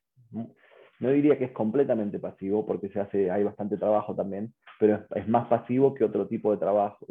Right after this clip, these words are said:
que otro tipo de negocio. Eso me interesó, me interesa, me interesa también saber que cuando uno compra una casa, uno pasa y la casa está ahí,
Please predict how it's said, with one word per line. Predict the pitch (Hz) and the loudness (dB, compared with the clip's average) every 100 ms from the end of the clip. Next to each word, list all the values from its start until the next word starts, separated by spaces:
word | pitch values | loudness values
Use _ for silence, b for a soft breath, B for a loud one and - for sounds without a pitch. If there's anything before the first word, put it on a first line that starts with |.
| 95 | -6
que | 110 | -4
otro | 110 | -2
tipo | 110 110 | -4 -4
de | 104 | -4
negocio. | 98 87 - 82 _ b b b b b | -4 -4 -6 -18 _ b b b b b
Eso | - 117 135 | 0 2 2
me | |
interesó, | 139 127 127 127 117 117 - _ _ _ _ | 2 4 4 4 2 2 -6 _ _ _ _
me | 104 107 | -4 -2
interesa, | 101 107 123 127 113 - _ _ _ _ _ _ _ _ - | 0 0 2 0 -2 -4 _ _ _ _ _ _ _ _ -10
me | 113 | -8
interesa | 113 113 131 127 | -4 -2 -2 -2
también | 117 123 123 | -2 -4 0
saber | 107 117 127 131 - _ _ _ _ _ _ _ _ _ - | 2 2 2 -4 -14 _ _ _ _ _ _ _ _ _ -16
que | 104 | -6
cuando | 107 123 | -4 -4
uno | 139 131 | -4 -2
compra | 131 127 | -2 -2
una | 123 120 | -2 0
casa, | 147 160 165 165 _ _ _ _ _ | 0 0 -4 -8 _ _ _ _ _
uno | 120 120 - | -4 -4 0
pasa | 139 160 160 135 | 0 0 -2 -2
y | 110 | -2
la | 104 | -2
casa | 123 120 | -4 -8
está | - 110 | -4 0
ahí, | 110 85 | 0 -4